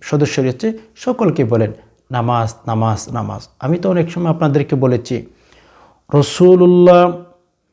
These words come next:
সাল্লাল্লাহু আলাইহি ওয়াসাল্লাম যখন দুনিয়ার মধ্যে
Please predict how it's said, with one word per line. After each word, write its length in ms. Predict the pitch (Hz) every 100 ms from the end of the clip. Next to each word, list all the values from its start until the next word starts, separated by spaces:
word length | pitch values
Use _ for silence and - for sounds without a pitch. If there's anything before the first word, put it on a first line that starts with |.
| _ _
সাল্লাল্লাহু 880 | - - 196 180 175 170 156 156 131
আলাইহি 160 | 139 139
ওয়াসাল্লাম 540 | 139 139 131 139 139
যখন 340 | 139 135 160
দুনিয়ার 380 | 139 127 127 127
মধ্যে 540 | 127 127 113 117 117